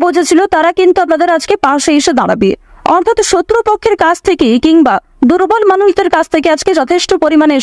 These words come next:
সহযোগিতা আপনি পাবেন। এবার জানিয়ে দেব যে রাজনৈতিক ক্ষেত্র কিন্তু খুব বেশি ভালো হবে না। রাজনীতিবিদ যারা রয়েছেন, তারা একটু সাবধান থাকার চেষ্টা করবেন। অর্থনৈতিক কথা যদি বলা হয়ে থাকে, আপনাদের অবশ্যই অর্থনৈতিক দিক আজকে যথেষ্ট ভালো রয়েছে।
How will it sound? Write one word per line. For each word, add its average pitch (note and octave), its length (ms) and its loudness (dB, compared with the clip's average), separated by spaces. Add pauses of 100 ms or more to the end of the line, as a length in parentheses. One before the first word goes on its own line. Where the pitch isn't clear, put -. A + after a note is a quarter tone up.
সহযোগিতা D4+ 580 0
আপনি D#4+ 140 2 (100)
পাবেন। F#3+ 280 -2 (920)
এবার G#4+ 240 0
জানিয়ে D#4+ 280 2
দেব D4+ 100 0 (160)
যে F#4+ 60 2 (120)
রাজনৈতিক F#4+ 540 0
ক্ষেত্র F4 220 -4 (140)
কিন্তু F4 180 2 (120)
খুব E4 120 0 (100)
বেশি D#4 260 -2
ভালো C4+ 200 0
হবে G3 240 -2
না। G3 60 0 (600)
রাজনীতিবিদ E4+ 560 2 (120)
যারা D4+ 220 0
রয়েছেন, C#4 380 0
তারা D#4+ 200 2
একটু E4+ 140 -2 (140)
সাবধান D#4 340 0 (100)
থাকার G#4 300 -2
চেষ্টা A3+ 320 -2
করবেন। F#3+ 280 0 (960)
অর্থনৈতিক A4 540 -2 (100)
কথা C#4+ 240 -2
যদি D4 200 0
বলা A#3+ 200 0
হয়ে D#4+ 200 -2
থাকে, F4 240 0
আপনাদের C#4 280 0 (160)
অবশ্যই F#4+ 400 0 (180)
অর্থনৈতিক G4 560 0 (120)
দিক E4+ 120 2 (100)
আজকে D#4 180 -2 (100)
যথেষ্ট B3+ 340 -2 (120)
ভালো G#3 220 0
রয়েছে। G3+ 300 -2